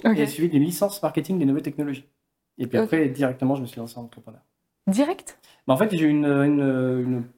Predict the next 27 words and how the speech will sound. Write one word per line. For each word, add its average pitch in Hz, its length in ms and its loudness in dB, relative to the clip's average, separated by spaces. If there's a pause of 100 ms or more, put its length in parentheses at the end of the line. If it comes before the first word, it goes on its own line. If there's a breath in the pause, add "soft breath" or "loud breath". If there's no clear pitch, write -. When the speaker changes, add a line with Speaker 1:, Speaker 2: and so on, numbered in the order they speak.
(140)
Speaker 2:
possibilité. 175 520 0
Pendant 170 240 0
mon 160 120 2
stage, 196 220 0
on 170 40 2
m'a 143 80 0
dit, « 170 80 -2
Bah, 170 80 0
si - 120 -8
tu 196 100 -6
veux 185 60 -2
continuer 175 260 0
à 170 40 2
bosser 147 240 -2
pour 120 140 -2
nous, 175 120 -2
tu - 100 -18
peux 139 100 -4
te 135 80 -2
mettre 143 240 -2
en 127 140 2
freelance 123 400 -4
et 127 60 -6
puis 127 180 -10
on 117 100 -6
te 117 120 -12
payera. » 113 300 -14